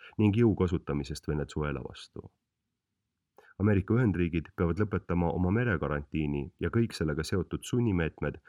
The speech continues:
mis on võetud ilma üro Julgeolekunõukogu loata. Ameerika Ühendriigid peavad tõmbama Venezuela territooriumilt ja selle piiridelt koheselt tagasi oma sõjaväe,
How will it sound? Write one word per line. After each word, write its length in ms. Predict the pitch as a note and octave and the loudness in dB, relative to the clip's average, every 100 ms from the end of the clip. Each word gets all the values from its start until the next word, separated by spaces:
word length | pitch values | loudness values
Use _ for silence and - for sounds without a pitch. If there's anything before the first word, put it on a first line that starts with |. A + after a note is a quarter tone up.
| - - | -20 -6
mis 140 | G2+ | -2
on 100 | A2 | 2
võetud 320 | A#2+ A2+ - E2+ | 2 0 0 0
ilma 240 | E2 E2 G#2 | 2 2 2
üro 460 | F2 E2 F#2 D2+ | 0 0 0 0
Julgeolekunõukogu 960 | - F#2 F2 D2 C#2+ D2+ D#2+ C#2+ C2+ C#2 | 0 0 0 -4 -4 -4 -2 -2 -4 -6
loata. 460 | C2+ - _ - - _ _ _ _ _ _ _ _ _ _ _ - | -6 -10 _ -18 -18 _ _ _ _ _ _ _ _ _ _ _ -2
Ameerika 380 | F2+ E2+ - G#2 | 0 0 2 2
Ühendriigid 480 | G#2 F2 E2 D#2+ - - - | 2 0 0 -2 -4 -20 -2
peavad 240 | G2+ F2+ | 0 2
tõmbama 460 | - A#2+ G2 F2+ F2 | 2 2 4 4 2
Venezuela 500 | F#2+ F#2+ E2+ A#2 A2 | 2 0 0 0 0
territooriumilt 920 | E2 D#2+ D#2 A#2 A#2+ F#2+ E2 D#2 - - | 0 -2 -2 0 0 2 2 0 -4 -10
ja 80 | E2+ | -6
selle 180 | F2+ D#2+ | -2 0
piiridelt 460 | G#2 G#2+ E2 D2+ - | 0 0 0 -4 -4
koheselt 380 | G#2+ F2+ D#2 - | -2 -2 -4 -4
tagasi 360 | G#2+ G2+ D#2 | -4 -2 -2
oma 100 | C#2+ | -4
sõjaväe, 560 | D2+ A#2+ A#2+ E2 D#2+ D#2 | -2 -2 -2 -2 -2 -2